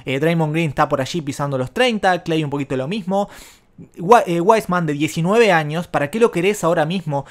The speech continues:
Y esto es algo que se ha hablado y que el propio Stephen Curry y el propio Draymond Green, eh, lo han hablado en los ul-, en las últimas horas y en los últimos días.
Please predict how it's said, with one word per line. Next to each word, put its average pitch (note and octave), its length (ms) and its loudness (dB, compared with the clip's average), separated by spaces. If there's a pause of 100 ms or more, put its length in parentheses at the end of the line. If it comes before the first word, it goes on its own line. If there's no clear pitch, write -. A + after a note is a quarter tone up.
(160)
Y G3+ 80 -2
esto A#3 140 -2
es B3+ 100 0
algo C4 180 8
que G3+ 140 0
se - 160 0
ha A3 80 4
hablado G#3+ 500 6
y G#3 120 -10
que G#3 120 0
el G#3 140 0
propio B3 400 2
Stephen G#3+ 340 -4
Curry G3 280 4
y F3 180 -2
el F3 80 -2
propio G#3 360 0
Draymond F3+ 400 -2
Green, F#3+ 280 -2 (260)
eh, D3+ 400 -2
lo D#3 160 2
han G3+ 120 2
hablado G3 320 4
en F#3 40 2
los D#3+ 160 0
ul-, F#3+ 140 -2
en D#3 100 -2
las D3+ 140 -4
últimas F3 420 -2
horas E3 360 2
y - 20 -8
en C#3 80 -8
los C3 120 -8
últimos C#3+ 400 -6
días. F3 400 0